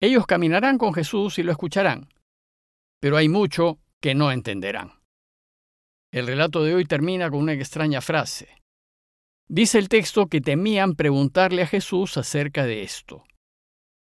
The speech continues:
Esta frase, más que decir algo acerca de Jesús,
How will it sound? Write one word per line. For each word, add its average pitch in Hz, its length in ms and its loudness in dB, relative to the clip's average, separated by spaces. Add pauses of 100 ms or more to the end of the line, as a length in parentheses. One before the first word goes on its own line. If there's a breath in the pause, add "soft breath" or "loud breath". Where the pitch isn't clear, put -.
(180)
Esta 254 280 2
frase, 147 560 -2 (440)
más 262 240 2
que 220 140 0
decir 196 340 0
algo 202 280 -2
acerca 160 460 -4
de 185 100 -4
Jesús, 165 580 -6